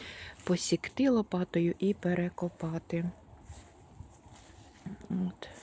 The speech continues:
ця діляночка в мене вже більш-менш в такому стані, готовому до зими.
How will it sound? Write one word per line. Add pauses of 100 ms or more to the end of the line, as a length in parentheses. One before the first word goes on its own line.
(160)
ця
діляночка
в
мене
вже (720)
більш-менш
в
такому
стані, (260)
готовому
до
зими.